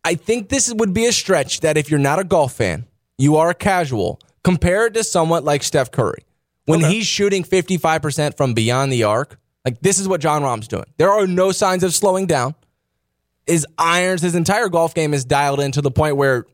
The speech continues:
Speaker 1: if you're not a golf fan, this is something that you must tune into, because they look like video game highlights. Like, just go to YouTube and type in round three highlights, round four highlights, when he's shooting sixty-fours, when he's shooting sixty-sevens, which he averages.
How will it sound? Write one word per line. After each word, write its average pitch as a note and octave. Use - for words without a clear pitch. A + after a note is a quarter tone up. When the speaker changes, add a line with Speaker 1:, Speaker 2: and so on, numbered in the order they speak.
Speaker 1:
if F#3
you're A#3
not F#3
a G3+
golf G3
fan, G3
this F3
is D#3+
something E3
that D3
you C#3+
must C#3+
tune C#3+
into, F3
because E3
they F#3+
look A#3
like E4
video F3
game B2+
highlights. F2+
Like, G3
just -
go D#4
to C#4+
YouTube F3+
and D3
type F#3
in D3+
round D#3+
three E3
highlights, C3
round D3+
four E3
highlights, C3
when C3
he's A#2+
shooting E3+
sixty-fours, A#2+
when B2+
he's C3
shooting E3
sixty-sevens, B2+
which C#3+
he C#3+
averages. A2+